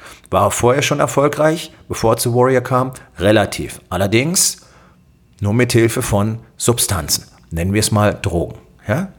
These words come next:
In den U S A sehr populär, Adderall. In, äh,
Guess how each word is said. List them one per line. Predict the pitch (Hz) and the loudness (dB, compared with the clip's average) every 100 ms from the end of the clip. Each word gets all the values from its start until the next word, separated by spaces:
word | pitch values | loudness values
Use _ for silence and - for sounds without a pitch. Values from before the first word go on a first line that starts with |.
| - | -12
In | |
den | 85 | -8
U | |
S | 101 | -2
A | - 131 | 0 0
sehr | 107 | 0
populär, | - - 98 117 - | -4 -4 0 0 0
Adderall. | 113 123 113 107 110 - | 2 4 6 6 4 -2
In, | 107 82 76 | -6 -8 -6
äh, | 98 85 78 | -6 -4 -6